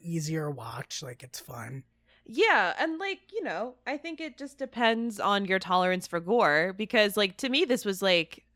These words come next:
Speaker 2: funny gore. But also, if you don't like gore, even if it's funny, like, you're not, you are not going to want to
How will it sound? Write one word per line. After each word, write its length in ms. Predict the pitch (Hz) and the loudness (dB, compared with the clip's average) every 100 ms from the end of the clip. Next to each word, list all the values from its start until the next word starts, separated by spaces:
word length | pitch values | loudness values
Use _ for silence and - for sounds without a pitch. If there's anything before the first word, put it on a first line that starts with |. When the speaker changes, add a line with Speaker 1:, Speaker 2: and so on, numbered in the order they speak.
| _ | _
Speaker 2:
funny 320 | - 196 190 | 6 6 6
gore. 460 | 165 139 131 151 202 | 0 -2 0 0 2
But 160 | 247 | 2
also, 320 | - 330 370 | 4 4 2
if 120 | 330 269 | -2 0
you 120 | 320 | 2
don't 160 | 311 | 4
like 200 | 247 247 | 4 2
gore, 300 | 202 262 330 | 2 4 6
even 220 | 233 240 247 | 6 4 2
if 80 | |
it's 160 | 214 - | 0 -2
funny, 440 | - 220 320 208 | 4 4 6 4
like, 220 | 208 202 190 | 4 2 2
you're 100 | 220 | 4
not, 280 | 196 156 | 6 6
you 240 | 190 202 185 | 2 -2 2
are 120 | 165 | 2
not 280 | 165 147 - | 2 0 -2
going 220 | 139 131 | -8 -8
to 120 | - | -10
want 300 | 170 95 - | -10 -8 -10
to 280 | - - - | -10 -8 -8